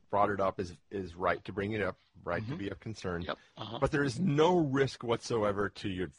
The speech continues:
Speaker 1: to the nonprofit or to the five oh one C three. There's no, there's no risk whatsoever.
Speaker 2: No.
Speaker 1: It, it, it, it, there's as much risk on Clubhouse as there is on Facebook. And one could argue
Speaker 2: Okay.
Speaker 1: that there's a lot of risk, but,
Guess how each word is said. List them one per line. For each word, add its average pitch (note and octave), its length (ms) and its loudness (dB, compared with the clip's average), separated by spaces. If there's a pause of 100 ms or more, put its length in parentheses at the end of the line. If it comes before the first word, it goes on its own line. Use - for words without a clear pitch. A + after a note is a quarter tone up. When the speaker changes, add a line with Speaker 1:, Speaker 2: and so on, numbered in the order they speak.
Speaker 1:
to F#2 120 -2
the E2 200 -2
nonprofit F#2 680 -2
or F2+ 100 -6
to - 140 -10
the D#2+ 340 -6 (520)
five G2+ 220 2
oh G2 40 -4
one F#2 180 2
C F#2 160 -8
three. F2 360 -2
There's E2 220 -8
no, F2+ 300 -2
there's F2+ 180 -6
no F#2 140 0
risk F2 300 -4
whatsoever. D2+ 520 -6
Speaker 2:
No. A2+ 220 -4
Speaker 1:
It, F#2+ 160 -6
it, A2+ 120 -4 (580)
it, A#2+ 180 -4
it, C3 160 4 (100)
there's B2 280 2
as C3 160 -2
much E3+ 340 0
risk C#3+ 400 -2
on G#2+ 140 0
Clubhouse B2+ 520 0
as G2 140 0
there G#2 200 -2
is G#2 140 0
on F#2+ 160 0
Facebook. - 480 -10 (1300)
And F2+ 120 -6
one F#2 120 2
could F2 140 -4
argue E2+ 240 4
Speaker 2:
Okay. E2+ 60 0
Speaker 1:
that D#2+ 120 -4
there's E2+ 160 -6
a D#2+ 80 -10
lot D#2 200 -4
of D2+ 60 -6
risk, C3+ 420 0
but, E2+ 200 0